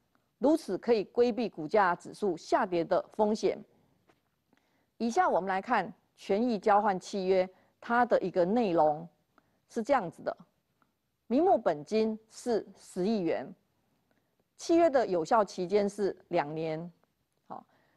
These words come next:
然后每隔半年计算支付的金额，然后甲公司必须支付台股指数报酬给乙公司，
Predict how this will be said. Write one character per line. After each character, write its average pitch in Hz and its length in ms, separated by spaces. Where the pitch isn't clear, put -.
然 214 160
后 285 160
每 190 240
隔 185 180
半 208 280
年 175 280
计 226 220
算 190 400
支 254 200
付 254 220
的 160 240
金 220 260
额， 156 300
然 208 200
后 254 240
甲 185 220
公 285 220
司 269 180
必 247 180
须 247 160
支 233 200
付 226 180
台 202 240
股 226 160
指 147 180
数 220 180
报 185 220
酬 180 180
给 175 260
乙 170 140
公 190 220
司， 185 360